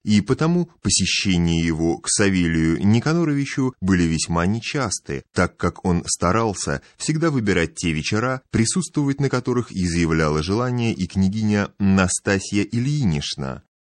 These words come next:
Он питал к ней большое почтение, считал себя вполне равным ей и поэтому полагал, что уже если оказывать честь своим посещением,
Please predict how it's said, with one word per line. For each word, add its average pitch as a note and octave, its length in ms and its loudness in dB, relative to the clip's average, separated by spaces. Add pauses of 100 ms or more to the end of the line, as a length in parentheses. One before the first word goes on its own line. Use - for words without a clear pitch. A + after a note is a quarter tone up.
(320)
Он A#2+ 180 4
питал C#3+ 360 -2
к - 100 -8
ней B2 240 2
большое D#2+ 720 0
почтение, D2+ 840 -4 (220)
считал E2+ 500 0
себя D#2+ 380 -2 (160)
вполне E2+ 680 2
равным G2+ 520 2
ей D2+ 400 -4 (240)
и E3 120 2
поэтому D3+ 460 4
полагал, A#2 520 0
что F2 420 0
уже F#2+ 360 2
если F#2+ 460 0
оказывать A2 600 0
честь - 360 -2
своим F2 420 0
посещением, D#2+ 960 -2